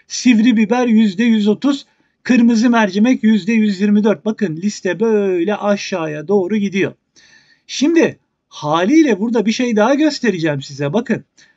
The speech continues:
patates. Buradaki oynanan oyunu da göstereyim size. Nasıl bir şey var? Şimdi patatesin fiyatı, e, arkadaşlar hakimse konuya bilirler.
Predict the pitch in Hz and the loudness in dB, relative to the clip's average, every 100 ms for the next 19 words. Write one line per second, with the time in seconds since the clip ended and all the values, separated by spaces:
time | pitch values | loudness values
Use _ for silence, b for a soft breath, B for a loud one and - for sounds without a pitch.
0 | b _ - - - 196 269 233 - - | b _ -12 -8 -4 0 2 0 -2 -14
1 | 143 190 226 233 269 - 202 208 214 214 | -8 -4 -2 -2 -2 0 2 2 2 0
2 | 262 254 208 220 226 262 240 202 185 - | 0 0 0 2 2 2 2 0 -2 -4
3 | 170 165 156 151 160 196 190 202 202 170 | -4 -4 -8 -6 -4 -2 0 -2 -4 -6
4 | - 165 147 196 - b b b - 247 | -4 -4 -4 -6 -10 b b b -8 -2
5 | 262 262 175 214 214 247 277 262 214 - | 2 2 0 -2 -4 -4 -4 -2 -2 -2
6 | 262 226 240 277 277 _ - 185 185 - | -2 0 -2 -4 -6 _ -8 -6 -4 -2
7 | 208 220 208 208 - 208 190 202 202 254 | -4 -2 -2 -4 -2 -2 0 0 0 -2
8 | 262 214 196 165 185 226 202 214 208 208 | -2 -4 -6 -6 -4 -4 -2 0 2 0